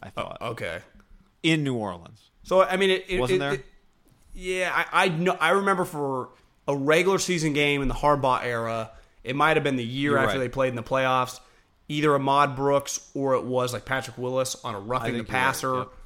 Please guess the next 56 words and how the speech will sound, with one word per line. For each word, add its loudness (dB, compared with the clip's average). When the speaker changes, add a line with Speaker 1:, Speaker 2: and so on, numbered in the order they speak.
Speaker 2:
So -4
they've 6
won 6
a 4
couple 2
games 0
in -6
New 0
Orleans, -2
but -4
it, -8
it -4
just 0
feels 0
like 2
an -4
all-out, 2
like -6
a -8
coin, 4
the -4
ultimate 2
coin 2
flip -6
game -6
where -8
you -8
left 2
and -12
you -10
go, -12
"God -10
damn, -10
that -12
could -8
have -10
gone." -10
I 0
mean, 4
the 0
playoff 4
game -2
is -8
an -8
all-timer. -6
This 2
honestly 4
feels 0
a -2
lot 2
like -2
the -14
playoff -4
game, -12
doesn't -6
it? -6